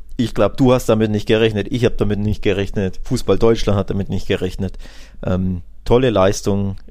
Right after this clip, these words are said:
bei Man City auch noch, es war ja nicht mal zu Hause, es war ja bei Man City. Eigentlich hätte es ja zwischendurch eins eins stehen müssen, ne, nach diesem katastrophalen Fehler von Ederson, der den Bellingham ausgenutzt hat. Das ist kein Foul.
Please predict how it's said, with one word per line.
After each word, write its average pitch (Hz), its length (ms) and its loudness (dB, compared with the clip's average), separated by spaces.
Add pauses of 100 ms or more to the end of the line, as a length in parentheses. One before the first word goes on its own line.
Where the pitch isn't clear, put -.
(300)
bei 123 260 4
Man 117 180 0
City 110 340 -2
auch 107 220 4
noch, 98 120 2
es 98 140 -4
war 104 80 4
ja 104 80 4
nicht 110 140 0
mal 98 140 0
zu - 180 0
Hause, 104 300 2
es 95 120 -6
war 95 120 2
ja 98 120 0
bei 101 300 0
Man 104 160 0
City. 107 400 -8 (560)
Eigentlich 113 400 2
hätte 123 160 2
es 110 100 2
ja 110 140 4
zwischendurch 107 440 0
eins 107 180 -2
eins 110 200 0
stehen 104 240 0
müssen, 120 320 0
ne, 117 140 4
nach 110 160 -2
diesem 104 540 -6 (220)
katastrophalen 104 640 -2
Fehler 101 300 0
von 95 160 -4
Ederson, 101 400 0
der 101 240 0
den 98 340 -8
Bellingham 104 400 -2
ausgenutzt - 480 -4
hat. - 320 -4
Das - 160 -6
ist - 220 -10
kein 104 360 0 (220)
Foul. 110 480 2